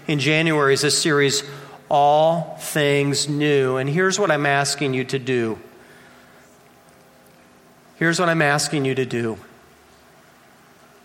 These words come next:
Listen, I'm asking you to make a commitment with me to twenty-one days of intentional prayer and fasting and scripture and relationships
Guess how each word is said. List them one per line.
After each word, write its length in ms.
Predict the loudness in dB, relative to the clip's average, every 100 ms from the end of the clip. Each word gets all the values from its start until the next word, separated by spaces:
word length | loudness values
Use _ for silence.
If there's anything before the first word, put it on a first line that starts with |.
| -6
Listen, 260 | -4 -2 -2
I'm 120 | -2
asking 460 | 0 0 0 -2
you 400 | 0 0 -2 -4 -8 -20 -20 -8
to 80 | 0
make 200 | 0 2
a 80 | -2
commitment 680 | -2 -2 0 0 0 -2 0
with 220 | -2 -2
me 440 | -2 -2 -4 -8 -16 -20 -20 -20 -20 -8
to 100 | -6
twenty-one 800 | -4 -4 0 0 0 0 -2 0
days 680 | 2 2 0 -2 -4 -6 -10 -20 -20 -20 -20 -8 -4
of 100 | -2
intentional 680 | -2 -2 -2 0 -2 -2
prayer 480 | -4 0 2 4 2
and 200 | 0 -2
fasting 600 | -2 -2 -2 -2 -4 -4
and 100 | -2 -4
scripture 520 | -4 -4 -4 -2 -2
and 220 | -2 -2
relationships 1300 | -2 0 0 -2 -4 -4 -2 -2 -4 -6 -6 -6